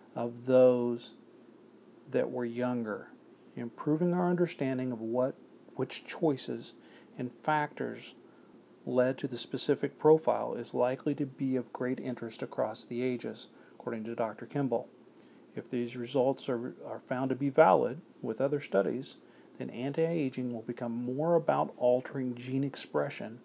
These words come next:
than creams and lotions. So what have we learned from this study? Well, the biggest takeaway from this is that oxidative stress definitely contributes to the aging process.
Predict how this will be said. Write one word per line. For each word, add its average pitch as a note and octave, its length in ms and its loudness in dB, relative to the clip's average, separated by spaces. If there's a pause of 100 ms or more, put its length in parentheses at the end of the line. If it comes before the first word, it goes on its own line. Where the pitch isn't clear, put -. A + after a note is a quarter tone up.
(600)
than B2 200 -4
creams B2 460 -4
and B2+ 140 0
lotions. C3 640 0 (1300)
So - 180 6
what C3+ 380 10
have C3+ 180 8
we B2+ 120 8
learned C3 540 8
from A#2+ 500 8
this A#2+ 180 8
study? B2+ 360 10 (1000)
Well, C#3+ 140 12
the C3 80 8
biggest G#3 380 12
takeaway C3+ 480 12
from G#2 200 2
this A2 280 4
is A2+ 280 4
that A2+ 320 8 (460)
oxidative A#2 680 12
stress A#2+ 520 6
definitely B2+ 540 8
contributes A2+ 600 2
to A2 360 2
the A2 180 2
aging C3 320 8
process. - 580 0